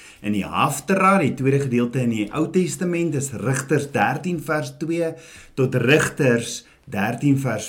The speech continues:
vyfentwintig. Dan in die Bridesha, die Nuwe Testament, Handelinge eenentwintig vers sewentien tot tweeëndertig, Johannes sewe vers drieënvyftig tot Johannes agt vers elf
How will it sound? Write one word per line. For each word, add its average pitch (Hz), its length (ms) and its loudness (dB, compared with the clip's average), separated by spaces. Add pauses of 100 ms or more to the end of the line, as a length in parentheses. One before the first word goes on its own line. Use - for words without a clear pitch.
(140)
vyfentwintig. 147 960 -2 (360)
Dan 101 240 -6
in 117 80 0
die 107 80 -2
Bridesha, 160 720 2
die 127 160 2
Nuwe 131 240 4
Testament, 131 640 2
Handelinge 156 560 0
eenentwintig 143 640 -2
vers 110 380 -8
sewentien 147 580 0
tot 127 160 -4
tweeëndertig, 131 880 -2 (420)
Johannes 120 640 2 (160)
sewe 170 340 -2
vers 139 400 -2
drieënvyftig 143 1200 -4 (160)
tot 135 240 -2
Johannes 113 380 -4 (100)
agt 135 240 -10
vers 110 400 -8
elf 165 400 -4